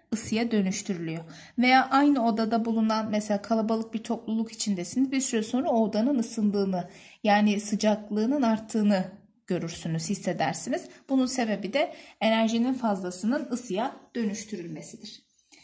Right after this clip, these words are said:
Gelelim endergonik tepkimeye. Endergonik, endergonik tepkime de enerji alan tepkimedir arkadaşlar. Yani enerjiyi harcayan. Endergonik tepkime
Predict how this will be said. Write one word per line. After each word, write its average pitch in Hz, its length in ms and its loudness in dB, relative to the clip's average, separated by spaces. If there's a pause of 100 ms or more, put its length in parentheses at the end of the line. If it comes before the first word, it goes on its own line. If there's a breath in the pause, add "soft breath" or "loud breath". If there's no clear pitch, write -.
(160 soft breath)
Gelelim 339 440 0
endergonik 214 640 -2
tepkimeye. 185 800 -6 (2500)
Endergonik, 220 880 0
endergonik 277 640 -2
tepkime 254 420 -4
de 480 40 -6 (100)
enerji 262 480 4
alan 185 280 0
tepkimedir 175 500 -8
arkadaşlar. 165 680 -10 (400)
Yani 254 220 -2
enerjiyi 226 540 0
harcayan. 208 580 -2 (1400)
Endergonik 208 720 -4
tepkime 233 720 -4